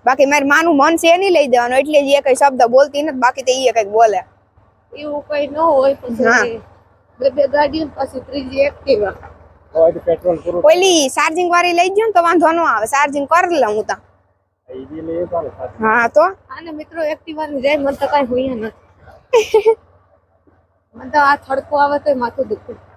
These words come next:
Speaker 1: હાલો તો હવે જરાક ઘેર જઈને હજી તો શાક ને કરું, સાડા બાર તા થયા. રોટલા તો કરીને હું આવી હતી, શાક કરવાનું છે હજી જઈને.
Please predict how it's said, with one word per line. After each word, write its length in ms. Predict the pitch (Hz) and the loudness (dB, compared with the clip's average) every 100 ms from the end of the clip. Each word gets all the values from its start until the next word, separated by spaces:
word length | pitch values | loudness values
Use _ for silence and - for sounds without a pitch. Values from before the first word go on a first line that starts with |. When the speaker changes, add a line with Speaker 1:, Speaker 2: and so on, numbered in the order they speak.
| _ _ _ _ _ _ _ _ _ _ - - | _ _ _ _ _ _ _ _ _ _ -12 -2
Speaker 1:
હાલો 320 | 226 349 415 | 0 2 2
તો 100 | 277 | 4
હવે 240 | 262 262 | 4 4
જરાક 240 | 247 262 262 | 4 2 2
ઘેર 280 | 226 269 277 | 2 2 4
જઈને 280 | 277 269 | 0 0
હજી 140 | 262 277 | -2 -2
તો 100 | 262 | -4
શાક 360 | 262 262 277 | 0 0 0
ને 100 | 302 | -4
કરું, 240 | 254 285 311 | 0 0 0
સાડા 320 | 277 247 262 | 0 2 2
બાર 220 | 254 277 | 2 2
તા 160 | 285 277 | 2 -2
થયા. 300 | 302 247 - _ _ _ _ _ - - _ _ _ _ _ - | -2 -4 -4 _ _ _ _ _ -20 -20 _ _ _ _ _ 0
રોટલા 320 | 247 330 320 | 2 2 0
તો 100 | 277 | 2
કરીને 340 | 302 349 381 | 2 2 2
હું 100 | 330 | 2
આવી 200 | 269 247 | 4 2
હતી, 100 | 220 | 0
શાક 240 | 220 277 277 | 0 -2 0
કરવાનું 420 | 285 285 277 262 | 0 2 2 0
છે 120 | 254 320 | 0 2
હજી 260 | 277 214 | 4 2
જઈને. 400 | 196 214 202 202 | 2 2 2 -4